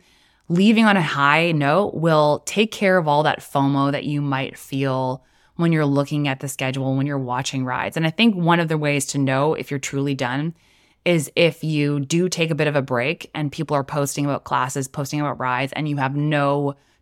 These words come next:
twinge of jealousy, no twinge of, like, "Oh, I wish that was me," or, "I can't wait to get back to the studio." If you leave and there's no feelings of that,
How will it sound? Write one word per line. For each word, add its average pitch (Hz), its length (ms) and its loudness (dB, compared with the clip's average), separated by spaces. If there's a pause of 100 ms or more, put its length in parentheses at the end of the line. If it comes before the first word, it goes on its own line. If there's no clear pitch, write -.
twinge 151 560 0
of 143 180 -6
jealousy, 139 500 0
no 143 220 0
twinge 143 360 -2
of, 135 120 -4
like, 143 240 -4
"Oh, 151 100 -2
I 139 140 -2
wish 147 220 -2
that 127 120 0
was 135 160 -6
me," 139 280 -2
or, 131 120 0
"I 143 60 -4
can't - 240 -8
wait 151 140 -6
to - 40 -8
get 139 140 -4
back 135 220 -6
to - 60 -18
the 139 60 -12
studio." 135 480 -4 (460)
If 165 120 -6
you 233 180 4
leave 208 500 2
and 175 120 0
there's 160 200 0
no 160 320 2
feelings 196 380 -2
of 202 120 -2
that, 220 340 4